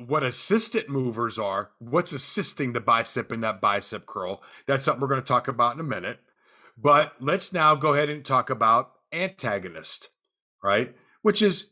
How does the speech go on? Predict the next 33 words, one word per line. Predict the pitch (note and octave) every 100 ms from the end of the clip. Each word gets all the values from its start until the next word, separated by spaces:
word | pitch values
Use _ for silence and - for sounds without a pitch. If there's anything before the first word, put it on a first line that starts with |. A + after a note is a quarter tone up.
| _ -
basically | D#3 G3+ F#3+ F3 D3+ D#3+ D#3 D#3 _ _ _ _ _ _ A#2+
the, | D3 A#2+ -
the | C#3+
muscle | C#3+ D3 C#3
group | C3 C#3+
that's | C3+ C3 -
doing | C#3+ C3
the | A#2+
opposite | B2 A#2+ B2+ A2 G2+
thing. | B2+ A2+ - _ _ _ _ _
And | A#2
there's | C3 B2
a | B2+
reason | C#3 F3+ C#3
for | A2 G#2+
that. | F#2+ F2+ - _ _ _ _
So | - E3 D#3+ D#3+
if | C#3+
anybody | F3 G#3 G#3 F#3
had | D3 D#3+ C#3+
to | B2
guess | F#2 E3 A2+ F#2 - - - _ _ _ _ _
that | C#3 C3+ -
if | B2
the | -
bicep | G#2 F#2 C#3 G3+ A3+ - A2+ F#2+ -
in | B2+
the | B2
bicep | A2 C3 B2 C#3 -
curl | C#3+ B2
is | A#2
the | A#2 A#2+
agonist, | B2+ C#3+ F#3+ B2+ G2 G2+ - -